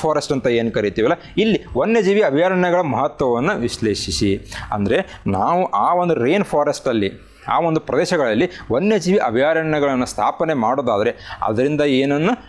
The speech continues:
ಲಾಭಗಳಿದ್ದಾವೆ ಅನ್ನೋದನ್ನ ಅಲ್ಲಿ ಎಕ್ಸ್ಪ್ಲೇನ್ ಮಾಡಿ. So ಇಲ್ಲಿ ಏನ್ ಮಾಡಿ,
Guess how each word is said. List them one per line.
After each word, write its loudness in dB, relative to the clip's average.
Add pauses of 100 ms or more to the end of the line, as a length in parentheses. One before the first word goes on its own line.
(120)
ಲಾಭಗಳಿದ್ದಾವೆ 0 (580)
ಅನ್ನೋದನ್ನ 0
ಅಲ್ಲಿ 2
ಎಕ್ಸ್ಪ್ಲೇನ್ -4
ಮಾಡಿ. -4
So 2 (140)
ಇಲ್ಲಿ 2
ಏನ್ 0
ಮಾಡಿ, 0